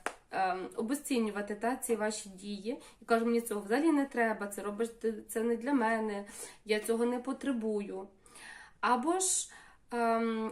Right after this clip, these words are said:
відчуває себе мегавинною, та, і намагається догодити, намагається все зробити, но до пори до часу, та, допоки їй, цій людині здається, що от вона до тої точки уже, ем,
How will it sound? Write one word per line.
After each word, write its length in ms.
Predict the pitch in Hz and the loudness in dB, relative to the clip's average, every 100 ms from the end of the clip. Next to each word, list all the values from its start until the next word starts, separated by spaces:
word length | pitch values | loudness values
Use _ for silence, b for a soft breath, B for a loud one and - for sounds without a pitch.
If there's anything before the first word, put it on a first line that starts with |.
| - | -4
відчуває 440 | 233 254 262 269 | -6 -2 0 0
себе 320 | 262 240 254 | -2 -2 0
мегавинною, 840 | 247 247 226 233 247 233 220 196 190 | 2 2 2 2 4 4 2 -2 -8
та, 120 | 196 262 | -4 -2
і 60 | |
намагається 580 | 247 220 226 233 226 226 | 0 0 0 2 0 -2
догодити, 560 | 208 220 226 277 359 240 | -4 -2 -2 -2 -4 -2
намагається 560 | 220 220 240 226 226 | -2 -2 0 0 -2
все 200 | 220 - | -4 -4
зробити, 440 | 220 233 269 392 269 | -2 -2 -2 -2 -2
но 160 | 247 | -2
до 120 | 233 | -2
пори 260 | 226 240 254 | -4 -2 0
до 140 | 214 | 0
часу, 360 | 233 320 370 247 | 0 0 0 -2
та, 180 | 254 254 | -2 -4
допоки 440 | 208 208 262 240 | -4 -6 -4 -2
їй, 220 | 214 214 B B - | -2 -4 B B -6
цій 180 | 247 | -4
людині 300 | 220 233 262 | -2 0 0
здається, 400 | 233 226 240 240 | 2 4 2 2
що 200 | 220 - | -4 -2
от 180 | 208 208 | -4 -4
вона 340 | 208 226 220 208 B B B B | -2 0 0 -4 B B B B
до 140 | 196 233 | -4 -2
тої 300 | 254 262 220 | 0 0 0
точки 580 | 214 247 240 - 185 185 B B - | 2 0 0 -6 -8 -8 B B -18
уже, 480 | - 208 254 220 - - | -6 -2 2 2 2 -2
ем, 560 | 190 190 190 180 175 | -2 -2 -4 -6 -8